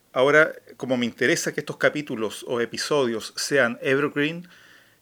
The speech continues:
el valor no es algo que yo quiera comentar siempre porque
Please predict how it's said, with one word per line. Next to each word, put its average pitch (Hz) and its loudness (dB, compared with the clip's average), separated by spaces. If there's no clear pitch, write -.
el 120 -4
valor 147 2
no 147 -4
es - -4
algo 160 0
que 143 -6
yo 139 -4
quiera 147 0
comentar 131 -2
siempre 156 -4
porque 139 -4